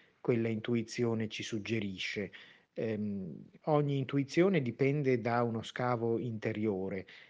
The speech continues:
e quando riusciamo a inserirla in un percorso che in qualche misura rappresenta tutto noi stessi, tutto quello che, ehm, abbiamo intuito fino a quel momento della nostra vita, ecco che la poesia è completa.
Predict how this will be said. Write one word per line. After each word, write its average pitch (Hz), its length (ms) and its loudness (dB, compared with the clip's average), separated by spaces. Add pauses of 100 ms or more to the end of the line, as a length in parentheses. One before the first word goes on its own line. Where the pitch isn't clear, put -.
(140)
e 127 360 2
quando 127 320 0
riusciamo 117 840 0
a 117 340 -4 (180)
inserirla 117 880 0
in 104 120 -2
un 104 180 -2
percorso 110 920 -2 (420)
che - 140 -4 (160)
in 117 140 -8
qualche 107 340 -4
misura 110 440 0
rappresenta 107 800 -2
tutto 113 520 -2
noi 104 200 -2
stessi, 113 680 2 (300)
tutto 107 320 -6
quello 110 360 0
che, 110 400 -2
ehm, 98 300 -10
abbiamo 113 400 -4
intuito 110 760 -2
fino 110 280 -4
a 104 60 -4
quel 107 200 -2
momento 117 460 -2
della 104 220 -2
nostra 117 380 2
vita, 101 460 -2 (300)
ecco 110 300 -4
che 113 140 -2
la 107 120 0
poesia 95 640 -2
è 101 300 -6
completa. 98 800 -8